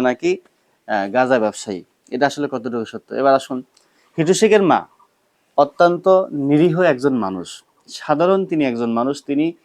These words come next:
খেটে খাওয়া কিন্তু মানুষ। হিটু শেখের মা কিন্তু এর আগে বলেছিল যে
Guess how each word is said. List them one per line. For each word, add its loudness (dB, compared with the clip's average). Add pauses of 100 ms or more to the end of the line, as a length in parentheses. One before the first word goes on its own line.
(280)
খেটে 2
খাওয়া 2
কিন্তু -4
মানুষ। -8 (640)
হিটু -4
শেখের 4
মা 6
কিন্তু 2
এর 8
আগে 6
বলেছিল 6 (680)
যে 2